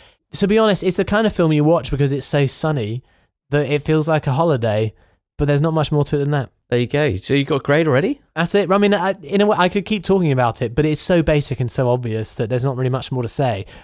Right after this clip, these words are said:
Speaker 1: I would give it a C plus. It's average, similar to Tombstone. Maybe I shouldn't, actually. Maybe I should give it a B minus.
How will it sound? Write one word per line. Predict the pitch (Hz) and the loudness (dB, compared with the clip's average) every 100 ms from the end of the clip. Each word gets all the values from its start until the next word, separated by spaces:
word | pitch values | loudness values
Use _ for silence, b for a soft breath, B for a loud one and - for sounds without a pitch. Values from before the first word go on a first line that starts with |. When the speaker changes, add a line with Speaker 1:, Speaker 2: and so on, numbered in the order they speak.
| B | B
Speaker 1:
I | 143 147 | 0 0
would | 143 | 2
give | 135 | 0
it | 127 | 0
a | |
C | - 143 | 0 -2
plus. | - 151 135 | 0 -2 -2
It's | 110 139 | -6 -4
average, | 143 110 | -2 -4
similar | - 156 139 | -2 0 0
to | 127 - | -2 -2
Tombstone. | 143 143 - - 110 110 B B | -2 -2 -4 -6 -6 -8 B B
Maybe | 190 180 | 0 2
I | 160 | 2
shouldn't, | 180 139 | 0 -2
actually. | 110 - 107 104 _ _ - | -6 -8 -10 -12 _ _ -2
Maybe | 170 | 0
I | |
should | 151 | 2
give | 151 | 0
it | 143 | 2
a | |
B | 151 | 2
minus. | 139 123 104 | 2 0 -2